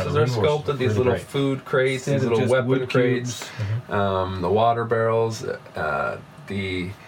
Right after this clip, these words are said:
Speaker 2: uh, the scrap, the currency in the game is all kind of composed of different scrap, uh, left over, kind of little, uh,
Speaker 1: Mm.
Speaker 2: s-,
Speaker 3: Washers and
Speaker 2: washers
Speaker 3: pieces of metal
Speaker 2: and
Speaker 3: punched
Speaker 1: The,
Speaker 3: out.
Speaker 1: the damage
Speaker 2: Yeah.
Speaker 1: tokens, too, are kinda cool.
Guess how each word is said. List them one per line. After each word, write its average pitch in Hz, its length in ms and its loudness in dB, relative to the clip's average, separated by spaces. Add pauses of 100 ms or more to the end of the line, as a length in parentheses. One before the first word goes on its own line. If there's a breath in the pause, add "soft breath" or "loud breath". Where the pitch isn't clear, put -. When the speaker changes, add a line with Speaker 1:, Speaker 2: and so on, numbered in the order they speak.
(520 loud breath)
Speaker 2:
uh, 78 160 -2
the 80 100 -2
scrap, - 560 -2
the - 80 -2
currency 131 520 -2
in 139 80 0
the 139 80 0
game 135 340 0
is 107 120 -2
all 101 300 2
kind 101 240 0
of 98 120 0
composed 104 460 0
of 90 100 -2
different 101 320 -2
scrap, 107 580 -2
uh, 92 220 0
left 95 260 -2
over, 101 260 2
kind 92 220 -2
of 90 100 -6
little, 92 320 2
uh, 85 360 -2
Speaker 1:
Mm. 110 540 -6
Speaker 2:
s-, 104 140 -4
Speaker 3:
Washers 104 400 -4
and 95 80 -4
Speaker 2:
washers 98 400 2 (100)
Speaker 3:
pieces 107 80 2
of 95 60 4
metal 110 140 0
Speaker 2:
and - 80 -8
Speaker 3:
punched 110 300 -4
Speaker 1:
The, 110 240 -2
Speaker 3:
out. 110 80 -4
Speaker 1:
the 117 100 2
damage 117 360 2
Speaker 2:
Yeah. - 40 0
Speaker 1:
tokens, 110 340 2
too, 120 160 2
are 131 140 2
kinda 95 220 -2
cool. - 340 -2